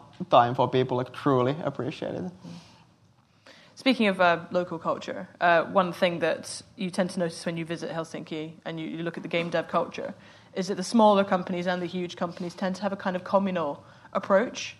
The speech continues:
Speaker 2: Um, how, how is the game development culture in Helsinki? How does it work?
Speaker 1: Uh, well, I, I, I think it's, it's, it's fantastic, and it's probably one of the biggest reasons for the,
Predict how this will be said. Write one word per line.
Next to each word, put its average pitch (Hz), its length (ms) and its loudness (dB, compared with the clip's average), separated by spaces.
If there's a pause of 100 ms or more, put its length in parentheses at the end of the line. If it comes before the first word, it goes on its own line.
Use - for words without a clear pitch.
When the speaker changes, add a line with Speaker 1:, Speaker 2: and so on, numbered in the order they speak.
(380)
Speaker 2:
Um, 185 220 2
how, 240 160 4
how 320 240 10
is 262 160 2
the 202 140 0
game 180 180 0
development 175 380 -2
culture - 280 -6
in 165 60 -6
Helsinki? 160 420 -12
How 170 80 -8
does 170 140 -10
it 170 80 -10
work? - 260 -8 (440)
Speaker 1:
Uh, 165 200 6
well, 156 440 6
I, 143 180 10
I, 151 320 12
I 175 60 12
think 180 180 4
it's, 147 160 2
it's, - 160 -2
it's - 180 -2
fantastic, 143 640 4
and 131 180 4
it's 135 140 -2
probably 160 280 10
one 151 160 8
of 143 40 2
the 139 80 4
biggest 147 440 4
reasons 135 420 2
for 127 260 4
the, 131 120 0